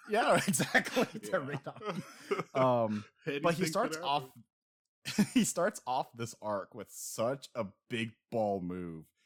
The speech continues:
Speaker 1: where he reveals that quite literally he had the plans in him, like, he's a cyborg, right? And when C P nine was, like, looking at the Straw Hats, he had a moment to, like, have, like, a,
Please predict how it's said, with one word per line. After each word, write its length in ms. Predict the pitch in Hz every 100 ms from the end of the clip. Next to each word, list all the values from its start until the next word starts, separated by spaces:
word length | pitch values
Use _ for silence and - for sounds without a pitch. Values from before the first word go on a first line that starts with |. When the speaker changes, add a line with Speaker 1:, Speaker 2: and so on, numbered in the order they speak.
| _ _ _ -
Speaker 1:
where 580 | 113 110 101 98 92 - _ _ _
he 180 | - 127
reveals 640 | 127 110 120 131 131 131
that 380 | 107 104 98 95 _ _ _
quite 320 | - 123 90
literally 360 | 113 107 87 92
he 160 | 90
had 240 | 82 85 85
the 60 |
plans 520 | 95 101 87 85 85 -
in 120 | 92
him, 220 | 82 71
like, 140 | 82 78
he's 160 | 76 85
a 40 |
cyborg, 520 | - 85 69 60 73 78
right? 280 | 76 73 85 _ _ _ _ _ -
And 560 | 107 98 92 87 87 - _
when 160 | 110 101
C 140 | 117
P 140 | 113 120
nine 280 | 98 95 98
was, 380 | 92 87 - _ _ -
like, 160 | 101 92
looking 280 | 101 104
at 120 | 95 95
the 60 |
Straw 200 | 90 87
Hats, 400 | 87 87 - - _
he 100 | -
had 160 | 87 92
a 40 |
moment 320 | 92 90 92 -
to, 60 |
like, 200 | 82 78 _ _ _ _ _ _ _ _ -
have, 180 | 101
like, 280 | 92 85 -
a, 100 | -